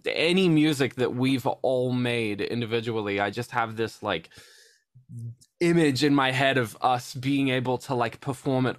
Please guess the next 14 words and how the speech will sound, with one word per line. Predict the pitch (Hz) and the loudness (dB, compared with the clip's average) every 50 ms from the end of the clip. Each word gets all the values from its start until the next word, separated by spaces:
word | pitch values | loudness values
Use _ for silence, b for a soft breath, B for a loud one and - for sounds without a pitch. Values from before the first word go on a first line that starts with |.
| _ - | _ -2
all | 123 127 131 131 | -2 0 0 -2
together | 131 - 135 110 120 117 120 107 120 113 107 107 104 - | -2 -4 -4 -2 0 0 0 0 0 0 2 0 0 0
and, | - 110 110 110 | -2 -2 -2 -2
like, | 107 104 101 98 - - - _ B B B B B B B | -2 -2 -4 -4 -6 -8 -20 _ B B B B B B B
you | - 117 | -4 -2
know, | 117 113 113 | 0 0 0
we're | 110 120 123 - | 2 0 0 2
always | - 113 127 131 131 135 127 120 117 - | 2 2 2 2 2 2 2 0 -2 -2
gonna | - 120 113 113 | -4 -4 -2 -2
be | 101 110 107 110 110 101 | -2 -2 -2 0 0 -2
on | 71 87 110 | -2 -2 -2
each | 110 104 - - | -4 -6 -6 -6
other's | 113 101 101 101 - - | -6 -4 -4 -6 -8 -8
team, | - 110 95 92 78 76 92 | -6 -4 -4 -2 -2 -4 -8